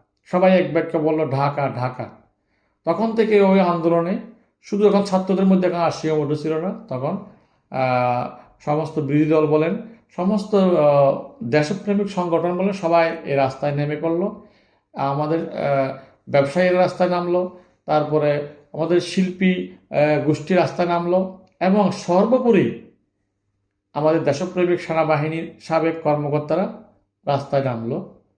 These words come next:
এই ছাত্রদের পক্ষ হয়ে। তখন আর আন্দোলন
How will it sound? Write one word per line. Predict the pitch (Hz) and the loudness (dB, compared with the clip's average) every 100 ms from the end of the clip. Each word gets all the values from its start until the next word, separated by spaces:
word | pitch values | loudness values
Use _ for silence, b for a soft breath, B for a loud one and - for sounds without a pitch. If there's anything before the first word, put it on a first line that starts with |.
| _ _ - | _ _ -6
এই | 139 127 - - _ _ _ _ _ _ _ _ _ _ - | -4 -2 -6 -14 _ _ _ _ _ _ _ _ _ _ -8
ছাত্রদের | 156 156 156 143 139 | -6 -2 0 0 0
পক্ষ | 135 - | -2 -2
হয়ে। | 127 113 104 - _ _ _ _ _ b - | -4 -4 -6 -14 _ _ _ _ _ b -6
তখন | 143 160 | -2 0
আর | 156 | 2
আন্দোলন | 147 139 135 143 214 - | 0 0 0 2 0 -4